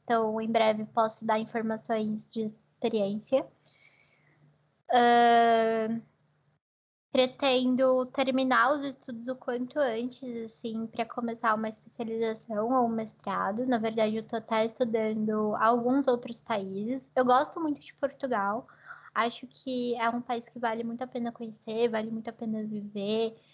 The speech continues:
É uma cultura muito legal, você aprende coisas o tempo todo, você tem experiências boas, mas eu quero também conhecer outros países, não quero ficar aqui pra sempre.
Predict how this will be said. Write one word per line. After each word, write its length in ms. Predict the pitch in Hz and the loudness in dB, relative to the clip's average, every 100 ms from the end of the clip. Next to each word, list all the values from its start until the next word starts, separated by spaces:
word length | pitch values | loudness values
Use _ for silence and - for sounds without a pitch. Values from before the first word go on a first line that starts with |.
| _ | _
É 80 | 233 | 0
uma 140 | 233 233 | 2 0
cultura 800 | 247 240 254 233 226 233 226 - | -4 -8 -2 0 2 2 2 0
muito 360 | 240 247 277 339 | 2 2 2 4
legal, 760 | 294 247 220 220 254 262 240 - | 4 4 4 6 8 6 4 -8
você 180 | 240 - | -10 -4
aprende 460 | 240 - 247 262 - | -4 0 0 0 -4
coisas 420 | - 240 233 220 214 | -4 -4 -4 -10 -8
o 20 | |
tempo 300 | 233 254 - - | -4 -4 -8 -8
todo, 680 | 220 208 214 226 254 247 240 | -4 -4 -4 0 0 -2 -4
você 240 | 214 - | -10 -10
tem 240 | 220 226 233 | -8 -6 -4
experiências 800 | 247 - 226 220 214 - 233 214 | -6 -4 -2 -2 -2 -4 -6 -2
boas, 600 | 208 202 196 226 277 - _ _ _ _ - | 0 0 0 0 0 -4 _ _ _ _ 0
mas 540 | 262 254 254 247 - _ - | 2 4 2 0 -8 _ -2
eu 100 | 247 | 0
quero 220 | 247 254 | 0 -2
também 340 | 262 285 262 262 | 0 0 0 -2
conhecer 300 | 277 269 262 | -6 -4 -8
outros 300 | 254 262 - | -8 -14 -4
países, 720 | 262 240 214 214 220 285 - _ | -2 -2 -4 -6 -6 -10 -12 _
não 120 | 247 | -10
quero 320 | 240 233 226 240 | -6 -4 -4 -6
ficar 280 | - 233 | -8 -10
aqui 160 | 220 220 | -10 -10
pra 200 | - 226 | -8 -8
sempre. 680 | 226 - 202 196 214 - 320 | -8 -8 -8 -8 -10 -10 -12